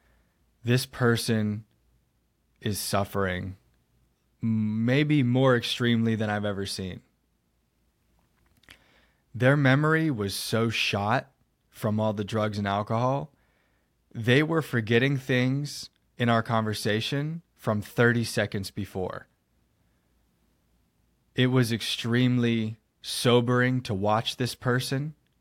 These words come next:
And the only thing I could think to tell this person was that God can save them and that I can't do anything for them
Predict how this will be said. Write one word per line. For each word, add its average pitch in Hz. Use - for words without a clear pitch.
And 120
the 117
only 147
thing 151
I 113
could 104
think 117
to 110
tell 131
this 147
person 95
was 110
that 101
God 107
can 110
save 107
them 98
and 110
that 104
I 120
can't 120
do 110
anything 104
for 92
them 92